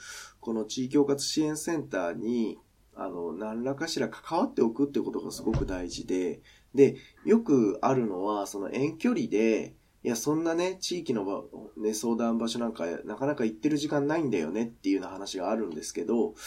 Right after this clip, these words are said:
「いやいや、電話でいいんです」と、最初は。もう、まずお昼休みに十分でいいから電話をしてくださいと。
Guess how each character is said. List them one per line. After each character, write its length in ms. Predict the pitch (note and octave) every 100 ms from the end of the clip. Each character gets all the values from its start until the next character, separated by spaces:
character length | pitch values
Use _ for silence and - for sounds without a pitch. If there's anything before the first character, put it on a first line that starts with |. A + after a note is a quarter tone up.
| - - -
「い 40 |
や 60 | D#3
い 40 |
や、 120 | C3 A2+
電 300 | A#2 F#3 E4+
話 120 | E4
で 80 | D#4
い 60 | C#4
い 80 |
ん 140 | C#4+ C4
で 80 | -
す」 120 | -
と、 200 | - - -
最 240 | G2 G2+
初 120 | -
は。 220 | F2+ E2 - _ _ _ _ _ -
も 840 | D3 D3+ D#3 B2+ G#2+ G2 G2 F#2+
う、 60 | G#2+
ま 240 | C#3 C4+
ず 200 | C#4 B3
お 160 | F3 C#3
昼 240 | C#3 D#3 D#3+
休 260 | F3 D#3
み 120 | B2+
に 140 | A#2 A2+
十 160 | A2+
分 340 | D#3+ - C3 A#2
で 80 | G2+
い 200 | A2 A#2
い 60 |
か 140 | G2 E2+
ら 300 | G2+ F2 -
電 240 | A2 A#2
話 140 | C#3 C#3+
を 80 |
し 80 | C#3+
て 80 | C#3+
く 80 | C#3+
だ 100 | C#3
さ 180 | C#3 A2+
い 100 | A2
と。 200 | A2+